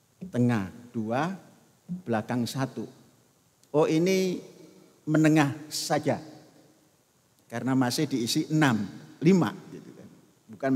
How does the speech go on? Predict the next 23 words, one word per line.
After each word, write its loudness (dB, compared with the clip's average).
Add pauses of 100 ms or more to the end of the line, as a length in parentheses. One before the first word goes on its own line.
menengah 4
ke -2
atas. -2
Kalau -6
menengah 0
ke -4
atas -2
tadi 2
yang 2
empat 2
tadi 0
itu. -12 (1040)
Oke, 0
walhasil 8 (800)
pagi 2
dikumpulkan, 4 (1120)
kita 2
tanya 8
pasukan 6
pertanian. 8 (1600)
"Pertanian 4
bagaimana?" 4 (1200)
"Oke, 4